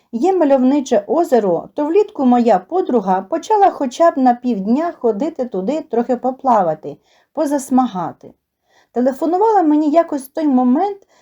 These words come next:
коли поверталася з озера. Казала, що гарно відпочила, погода чудова, вода в озері тепла, людей мало.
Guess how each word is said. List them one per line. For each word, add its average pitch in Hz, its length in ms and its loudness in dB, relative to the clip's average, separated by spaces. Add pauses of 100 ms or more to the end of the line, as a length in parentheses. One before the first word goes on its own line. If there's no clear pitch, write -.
коли 339 220 0
поверталася 233 840 0
з 240 160 -8
озера. 190 440 -4
Казала, 311 420 2
що 277 280 -2
гарно 294 440 0
відпочила, 208 880 -4
погода 269 380 0
чудова, 233 680 0 (340)
вода 226 300 4
в 220 100 -2
озері 214 320 -2
тепла, 269 500 0
людей 339 320 0
мало. 180 480 -2